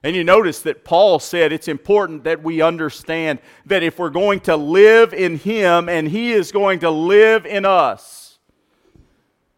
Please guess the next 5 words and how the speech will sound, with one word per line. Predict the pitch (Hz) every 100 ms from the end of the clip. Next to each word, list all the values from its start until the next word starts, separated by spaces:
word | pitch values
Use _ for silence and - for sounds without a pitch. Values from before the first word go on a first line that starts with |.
| _ _ _ _ _ _ _ _ _ _ _ _ _ _ _
before | 78 _ 78
I | 78
lose | 76 82 87
that | 76
mic. | 85 78 _